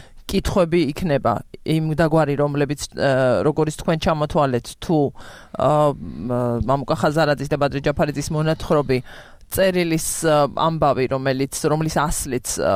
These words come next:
მამუკა ხაზარაძის განცხადებით გუშინ წარედგინა პროკურატურას და რომლის ორიგინალიც, როგორც ის ამბობს, გაგზავნილია ექსპერტიზაზე ლონდონში, ამ ყველაფერმა, ა, ცალსახად მანამდეც, მაგრამ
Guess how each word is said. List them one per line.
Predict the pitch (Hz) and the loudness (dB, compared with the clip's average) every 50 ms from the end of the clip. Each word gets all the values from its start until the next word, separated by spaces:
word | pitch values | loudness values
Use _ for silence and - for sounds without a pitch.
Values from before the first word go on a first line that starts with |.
| 92 85 | 2 2
მამუკა | 95 117 123 117 - - | 0 0 -2 -4 -4 -6
ხაზარაძის | - 139 135 135 147 131 131 - 131 - | -2 -2 0 2 2 0 0 -2 -6 -2
განცხადებით | - 240 156 - - 170 143 127 113 117 - | -2 -2 -2 0 -2 -2 -2 -2 -4 -4 -6
გუშინ | 143 139 - 147 - | -6 -6 -6 -2 0
წარედგინა | 135 139 139 131 135 127 135 135 123 | 0 0 0 0 -2 -2 -2 -2 -2
პროკურატურას | - 139 135 - 143 147 143 139 - 147 151 165 - | 0 -2 -2 0 0 0 0 0 0 0 0 0 0
და | - 170 | 0 0
რომლის | 165 156 143 131 139 - - - - - - - - | 0 0 0 -2 -2 -4 -6 -14 -18 -20 -20 -18 -8
ორიგინალიც, | - - 185 196 208 202 170 170 170 160 143 127 110 120 - | 0 2 2 4 4 2 2 2 0 2 2 0 0 -2 -4
როგორც | - 135 131 113 135 135 - - - - | -2 -4 -2 -2 -2 -4 -4 -6 -4 -2
ის | 135 135 - - - - | -2 -2 -2 -4 -4 0
ამბობს, | 131 92 76 143 160 143 143 135 127 - - - 139 120 107 104 | 0 2 2 2 0 2 2 0 0 0 -4 0 2 2 2 2
გაგზავნილია | - 135 143 - 160 143 143 147 139 135 120 110 - | 0 -2 0 0 0 0 0 0 0 2 2 4 2
ექსპერტიზაზე | 127 131 - - 135 139 - - 135 135 123 131 139 - 135 131 | 2 0 -2 -2 -2 -2 -2 -2 -4 -2 0 0 0 2 0 0
ლონდონში, | 135 143 143 143 143 151 151 170 - - 214 226 - - - - - - - | 2 2 0 0 0 0 0 0 0 0 0 -2 -2 -6 -20 -20 -20 -16 -4
ამ | - - 214 - | -4 -4 0 2
ყველაფერმა, | 202 202 202 202 - - 226 196 190 185 190 202 214 214 | 4 4 4 2 2 2 2 2 2 2 2 2 2 2
ა, | - - - 120 127 - - - - - - - _ - | 2 -2 -8 -12 -12 -12 -18 -20 -20 -20 -20 -20 _ -12
ცალსახად | - - 214 175 180 - - 170 147 127 123 117 110 - 127 | -4 0 0 2 2 2 0 0 0 0 0 -2 -2 -2 0
მანამდეც, | 147 165 175 175 175 180 185 190 185 220 240 - - 190 | 2 2 2 4 2 2 2 2 2 2 0 0 0 -2
მაგრამ | 170 151 156 151 143 139 | -2 0 2 0 0 0